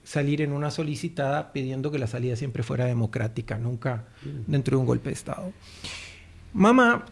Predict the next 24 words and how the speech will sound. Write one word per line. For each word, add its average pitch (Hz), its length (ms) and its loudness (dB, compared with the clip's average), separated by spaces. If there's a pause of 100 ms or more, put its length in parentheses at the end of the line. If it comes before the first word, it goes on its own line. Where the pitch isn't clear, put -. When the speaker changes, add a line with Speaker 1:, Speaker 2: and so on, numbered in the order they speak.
(100)
Speaker 1:
tenía 196 520 6
en 175 100 6
ese 175 200 6
momento 190 440 6
la 156 80 8
opción 175 300 4
de 175 80 8
irse 175 280 4
caminando 160 540 6
porque 143 200 0
el 139 60 4
desorden 196 480 6
era 190 200 6
tal, 190 140 6
pero 160 160 6
mamá 151 320 6
decidió 143 400 2
quedarse 160 420 4
porque 120 360 -6
prefería 135 600 2
a 120 120 0
que 117 100 -2
la 113 100 2
mataran, 113 560 0